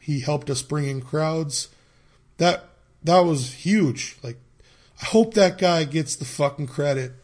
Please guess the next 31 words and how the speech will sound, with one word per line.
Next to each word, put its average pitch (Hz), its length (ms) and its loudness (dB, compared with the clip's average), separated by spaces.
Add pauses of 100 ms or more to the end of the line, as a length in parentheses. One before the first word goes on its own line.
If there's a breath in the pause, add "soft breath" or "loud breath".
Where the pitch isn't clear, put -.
you 135 80 -6
know, 139 180 -4
that 135 140 -2
he 151 120 -4
deserves. 135 640 -4 (720 soft breath)
Because 131 440 -2 (580)
he's 196 300 2
seen 233 280 6
something 180 520 2
in 175 200 0
us - 480 -4
and 160 240 -2
in, 151 440 -6 (220)
in 160 200 -2
the 135 60 -2
band 170 320 0
across 160 360 -4
the - 120 -12
hall 190 600 2 (640 loud breath)
and 151 160 0
what 165 160 0
would 156 120 0
end 156 200 0
up 131 220 -4
being, 139 500 -4 (640 soft breath)
you 143 100 -6
know, 127 160 -4
three 185 360 -2
other 160 240 4
bands 143 540 -4
that, 131 200 -2